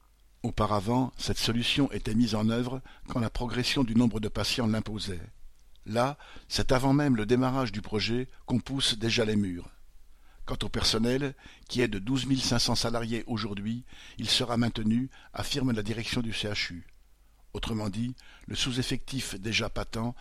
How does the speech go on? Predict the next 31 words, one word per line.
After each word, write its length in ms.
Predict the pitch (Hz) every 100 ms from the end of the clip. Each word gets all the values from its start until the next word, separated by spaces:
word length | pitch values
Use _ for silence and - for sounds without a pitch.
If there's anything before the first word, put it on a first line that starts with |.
| -
se 100 | -
trouvera 480 | 117 - 110 107 113 -
accru. 420 | - - 80 - - - - - -
La 160 | 101 107
maire 260 | 120 139 104
de 100 | 104
Nantes 380 | 107 123 - 139 - -
se 180 | - 131
montre 320 | 139 135 120
toujours 280 | 123 127 135
satisfaite, 680 | 143 123 - 110 98 - - -
c'est 200 | - -
une 120 | 98
constante, 540 | 104 101 - 131 - - - - -
quand 120 | - 123
la 80 |
C 160 | 113 131
G 120 | 131
T 120 | 123
du 140 | 120 110
C 160 | -
H 260 | 117 - -
U 160 | 120 127 - -
décrit 380 | 131 120 147 -
à 80 | 107
juste 360 | 107 - -
titre, 360 | - 123 127 - - -
guillemets, 440 | 95 101 107 120 - -
un 120 | 123
numéro 380 | 127 117 113 117
d'illusionniste. 800 | 113 117 110 107 101 87 -